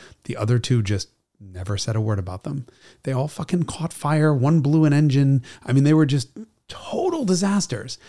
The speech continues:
And so you, the company leaves this country in disgrace and comes back. The first thing that happened was Ed Lowe, the, uh, the, the, uh, our editor-in-chief when I was at Motor Trend, broke down in a,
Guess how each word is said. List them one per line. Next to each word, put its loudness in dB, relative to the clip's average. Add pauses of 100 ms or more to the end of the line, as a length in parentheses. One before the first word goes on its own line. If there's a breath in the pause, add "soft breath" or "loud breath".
(200 loud breath)
And 0
so 2
you, 2
the -4
company 2
leaves 2
this 0
country -2
in 0
disgrace -4
and -8
comes 0
back. -4 (640 loud breath)
The -2
first -2
thing 4
that 2
happened -2
was -2 (140)
Ed -2
Lowe, 2
the, -6 (240)
uh, -4
the, -4 (140)
the, -4
uh, -8 (140)
our -2
editor-in-chief 0
when -4
I -4
was -4
at -4
Motor -2
Trend, -4 (480 loud breath)
broke 2
down 4
in 0
a, -2